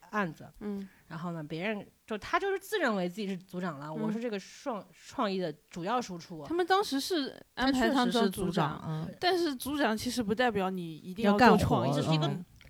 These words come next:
Speaker 1: 统筹吧。
Speaker 2: 你应该分配工作。
Speaker 1: 然后呢，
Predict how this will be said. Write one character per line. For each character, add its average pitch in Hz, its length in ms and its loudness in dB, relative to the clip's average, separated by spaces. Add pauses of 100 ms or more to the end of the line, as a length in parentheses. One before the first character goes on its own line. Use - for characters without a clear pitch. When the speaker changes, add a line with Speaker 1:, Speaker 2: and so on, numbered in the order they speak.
Speaker 1:
统 165 240 -8
筹 - 160 -14
吧。 - 80 -16
Speaker 2:
你 233 80 2
应 233 80 4
该 254 160 6
分 262 180 2
配 240 200 2
工 202 240 -4
作。 196 280 -4 (220)
Speaker 1:
然 165 140 -2
后 247 100 4
呢， 208 240 0